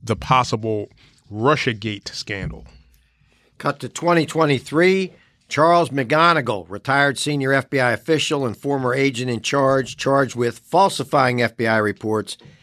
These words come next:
Speaker 2: and money laundering on behalf of foreign clients.
Speaker 1: Hmm.
Speaker 2: All of these problems have led, I should say all of these problems and more problems have led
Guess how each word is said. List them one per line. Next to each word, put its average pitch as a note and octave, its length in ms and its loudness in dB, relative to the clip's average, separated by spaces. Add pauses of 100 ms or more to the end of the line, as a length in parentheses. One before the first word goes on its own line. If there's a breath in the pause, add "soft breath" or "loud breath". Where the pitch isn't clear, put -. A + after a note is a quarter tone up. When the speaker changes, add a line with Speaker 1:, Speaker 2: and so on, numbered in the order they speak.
(160 soft breath)
Speaker 2:
and A2+ 260 -2
money C#3 280 2
laundering A2 520 0
on G#2 140 -2
behalf A2 420 0
of G2+ 280 -2 (520)
foreign A#2 460 2
clients. G2 800 -4 (180)
Speaker 1:
Hmm. C#3 280 -6 (2250 loud breath)
Speaker 2:
All G3 300 4
of E3 80 -2
these D#3+ 240 2
problems A#2 720 2
have A#2 180 -2
led, A2+ 540 0 (580)
I A2+ 80 -4
should F3+ 200 -2
say A2+ 140 0
all B2+ 200 4
of A#2+ 40 0
these B2 160 0
problems A2+ 360 0
and G2+ 280 -6
more F3 320 0
problems F2 500 -12 (420 loud breath)
have B2+ 220 0
led A#2+ 420 0